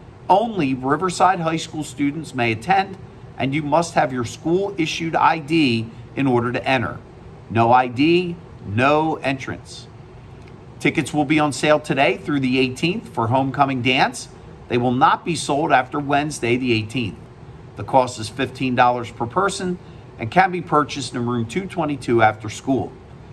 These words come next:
Payment must be in cash. The dance is October twenty-first from seven to nine thirty. Any questions, see Missus Hunter in room two twenty-two. If you're bringing a ge-, a guest from another high school to homecoming,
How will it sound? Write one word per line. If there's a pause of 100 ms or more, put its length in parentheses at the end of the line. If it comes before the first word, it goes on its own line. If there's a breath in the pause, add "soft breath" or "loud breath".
(160)
Payment
must
be
in
cash. (460)
The
dance
is
October
twenty-first
from
seven
to
nine
thirty. (500)
Any
questions,
see
Missus
Hunter
in
room
two (180)
twenty-two. (760)
If
you're
bringing
a
ge-,
a
guest
from
another
high
school
to
homecoming,